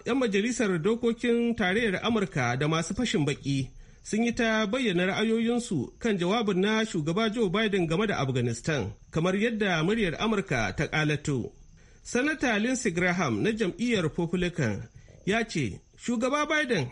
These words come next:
ya zaɓi tafarki mai cike da haɗari da zubar da mutunci a Afghanistan, kuma bai kamata ya ga laifin kowa kan wannan ruɗamun ba,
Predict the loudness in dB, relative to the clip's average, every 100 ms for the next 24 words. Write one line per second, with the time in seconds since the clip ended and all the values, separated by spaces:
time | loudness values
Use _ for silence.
0 | -4 0 0 0 -2 -4 -2 -2 -2 -2
1 | 0 0 2 2 0 -2 -2 0 0 0
2 | 0 0 0 2 0 0 0 0 0 0
3 | 0 -2 -2 -2 -2 0 0 0 0 0
4 | -2 -2 -2 -2 -8 -18 -20 -20 -4 0
5 | 2 0 -2 0 0 0 0 0 2 2
6 | 2 2 2 2 0 2 2 2 2 0
7 | 0 2 2 2 2 2 0 -2 0 2
8 | 2 2 0 -2